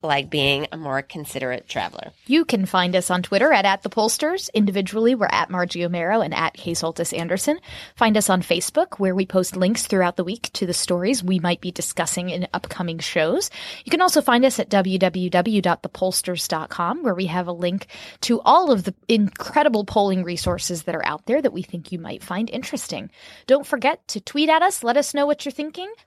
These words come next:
Speaker 2: Write a review. We love hearing from you in your reviews.
Speaker 1: Yeah, we
Speaker 2: Rate
Speaker 1: haven't had
Speaker 2: the
Speaker 1: a review
Speaker 2: show.
Speaker 1: since December.
Speaker 2: Yeah, share. And we know there are new listeners out there.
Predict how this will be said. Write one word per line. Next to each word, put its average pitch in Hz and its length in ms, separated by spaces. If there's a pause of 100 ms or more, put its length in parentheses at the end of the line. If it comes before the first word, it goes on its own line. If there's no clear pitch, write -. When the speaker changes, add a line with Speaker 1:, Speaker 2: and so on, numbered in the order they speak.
(120)
Speaker 2:
Write 202 440
a 240 100
review. 247 640
We 226 220
love 247 580
hearing 233 400
from 220 180
you 214 140
in 202 140
your 190 120
reviews. 196 480
Speaker 1:
Yeah, 330 200
we 330 120
Speaker 2:
Rate 339 80
Speaker 1:
haven't - 20
had 330 120
Speaker 2:
the 302 60
Speaker 1:
a - 20 (100)
review 294 200
Speaker 2:
show. 294 80
Speaker 1:
since 302 180
December. 247 720
Speaker 2:
Yeah, 302 460
share. 285 540 (420)
And 240 160
we 254 100
know 262 300
there 320 180
are 302 80
new 277 160
listeners 254 480
out 160 220
there. 180 240